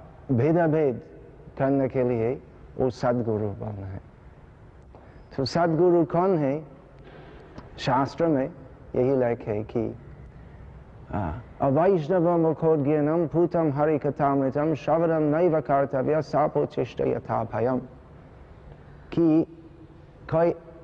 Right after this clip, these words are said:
अवैष्णव गुरु नहीं हो सकते। तो हरि कथा बोल के भी, हरि का नाम बोल के भी अगर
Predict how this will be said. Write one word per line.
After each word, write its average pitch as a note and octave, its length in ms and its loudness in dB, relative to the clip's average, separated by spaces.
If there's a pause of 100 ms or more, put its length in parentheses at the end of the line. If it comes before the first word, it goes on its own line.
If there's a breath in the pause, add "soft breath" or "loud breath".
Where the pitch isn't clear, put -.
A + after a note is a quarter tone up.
अवैष्णव D3+ 720 2
गुरु E3 320 2
नहीं D#3+ 200 2
हो B2+ 120 -2
सकते। A2+ 440 -6
तो C3+ 160 -2
हरि E3 380 2
कथा E3 500 0
बोल D3+ 400 2
के E3 200 2
भी, D3+ 160 2
हरि C#3+ 300 0
का D#3+ 120 -2
नाम D#3 280 2
बोल D3 200 4
के C#3+ 180 0
भी C3+ 300 2 (440 loud breath)
अगर D#3 420 2